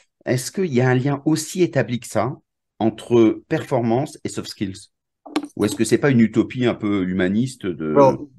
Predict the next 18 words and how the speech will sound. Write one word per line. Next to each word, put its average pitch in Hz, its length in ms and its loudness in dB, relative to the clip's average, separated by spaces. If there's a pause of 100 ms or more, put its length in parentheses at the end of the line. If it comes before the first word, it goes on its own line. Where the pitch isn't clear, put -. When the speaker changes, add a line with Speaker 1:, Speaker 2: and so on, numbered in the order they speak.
Speaker 2:
vous 123 120 -6
parliez 127 300 4
des 113 200 -2
études, 185 540 -2 (120)
euh, 107 280 -6
Speaker 1:
Oui. 101 140 -10 (280)
Speaker 2:
j'en 113 160 -6
ai 117 220 -2
une, 160 300 4
euh, 107 520 -4
en 107 120 -8
tête, 170 300 0 (560)
euh, 107 180 -10
c'est 113 200 -4
celle, 127 400 0
euh, 87 540 -6 (200)
de, 107 680 -8 (480)
euh, 110 400 -16